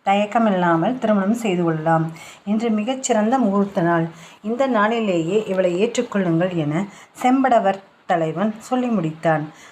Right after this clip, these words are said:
அன்றைய தினமே சந்தனுவுக்கும் யோஜனகந்திக்கும் திருமணம் நடந்தது. தந்தையார் புதிய மனைவியுடன் மகிழ்ச்சியுடன் வாழ்க்கை நடத்தியதால்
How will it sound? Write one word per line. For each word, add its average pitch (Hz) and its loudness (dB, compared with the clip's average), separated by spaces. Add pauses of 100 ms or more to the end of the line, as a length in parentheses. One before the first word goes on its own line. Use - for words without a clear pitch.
அன்றைய 254 2
தினமே 170 2 (240)
சந்தனுவுக்கும் 175 0 (400)
யோஜனகந்திக்கும் 196 0
திருமணம் 233 4
நடந்தது. 165 2 (260)
தந்தையார் 226 2
புதிய 262 0
மனைவியுடன் 196 2
மகிழ்ச்சியுடன் 208 0
வாழ்க்கை 196 2
நடத்தியதால் 175 0